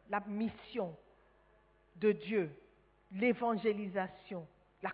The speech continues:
commission, l'œuvre de Dieu, c'est un sacrifice que Dieu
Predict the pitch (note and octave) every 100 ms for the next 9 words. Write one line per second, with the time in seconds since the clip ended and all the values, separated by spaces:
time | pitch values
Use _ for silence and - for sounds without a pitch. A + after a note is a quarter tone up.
0 | - C4 A#3+ A#3+ - - A#3 D3 - -
1 | _ G3 G#3+ D#4 D4+ - G#3+ G3+ G#3 G3
2 | E3 - - _ _ _ _ _ _ _
3 | _ - - F4 D#4+ - - F#4+ A4 A4
4 | - D4 - C#4+ A#3+ F4 F4 - - B3+
5 | F3+ C4 E4+